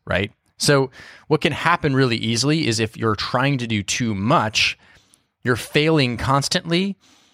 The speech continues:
and therefore you're constantly frustrated with your playing and what's happening, and you're gonna give up pretty quickly. So one month,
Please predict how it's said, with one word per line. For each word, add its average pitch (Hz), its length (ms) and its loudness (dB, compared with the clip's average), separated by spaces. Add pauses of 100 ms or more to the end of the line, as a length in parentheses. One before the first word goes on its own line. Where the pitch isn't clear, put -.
(220)
and 135 200 2
therefore 147 580 2
you're 117 260 -2
constantly 135 600 -2
frustrated 113 600 0
with 101 160 -2
your 95 100 -2
playing 92 480 -4 (100)
and 104 120 -6
what's 104 140 -2
happening, 92 500 -4 (140)
and 120 100 0
you're 120 120 2
gonna 113 160 2
give 107 180 2
up 98 160 0
pretty 90 180 -4
quickly. - 460 -8 (460)
So 143 200 2
one 131 460 0
month, 131 400 0